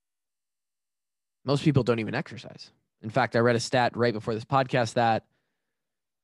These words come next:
uh, anywhere from fifteen to twenty-five percent of adults in the U S are completely sedentary.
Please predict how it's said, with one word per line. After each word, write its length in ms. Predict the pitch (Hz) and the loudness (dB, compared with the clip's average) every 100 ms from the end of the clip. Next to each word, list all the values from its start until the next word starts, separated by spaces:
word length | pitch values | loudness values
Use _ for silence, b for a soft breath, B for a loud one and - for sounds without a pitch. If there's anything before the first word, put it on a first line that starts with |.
| _ _ _ _ _ - | _ _ _ _ _ -12
uh, 300 | 117 110 90 | -8 -6 -4
anywhere 300 | 135 156 156 | 0 2 2
from 240 | - 123 | 0 -4
fifteen 840 | 135 - - 165 - - 151 151 160 | -4 -12 -6 -4 -4 -8 -6 -4 -4
to 80 | 131 | -4
twenty-five 840 | - - 143 139 - 120 123 - | -6 -4 -4 -4 -2 -2 -2 -4
percent 600 | 113 - 127 101 113 - - - | -8 -4 -4 -4 -6 -12 -16 -10
of 160 | 110 | -4
adults 520 | 117 117 120 151 - - | -4 0 0 0 -6 -8
in 100 | 131 | -4
the 80 | 117 | -2
U 240 | 123 139 | 0 0
S 420 | 95 - - - _ _ _ _ | 0 -6 -10 -14 _ _ _ _
are 180 | - 127 | 0 0
completely 800 | - 135 117 - - 180 214 220 | 0 -6 -6 -10 -8 -8 -6 -6
sedentary. 840 | 202 - 143 117 107 - 64 - | -4 -2 -2 -2 -8 -10 -12 -14